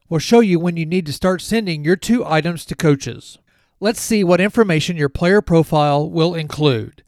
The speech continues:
and why it is a key component to your recruitment. Part one of your introductory packet is the introductory email,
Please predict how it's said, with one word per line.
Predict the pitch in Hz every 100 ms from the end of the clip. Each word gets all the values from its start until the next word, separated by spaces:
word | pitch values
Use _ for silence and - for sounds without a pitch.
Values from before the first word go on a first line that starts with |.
| _
and | 175 165
why | 208 220 165
it | 170 151
is | 151
a | 143
key | 135 202
component | 202 202 180 175 170 131 139 _
to | -
your | 147 139
recruitment. | 135 135 143 139 104 - _ _ _
Part | 208 240
one | 226 226
of | 185
your | 170
introductory | 190 220 202 196 220 220
packet | - 190 185 147 156
is | 170
the | 147 165
introductory | 170 170 165 - 165 196
email, | 185 151 117 92 -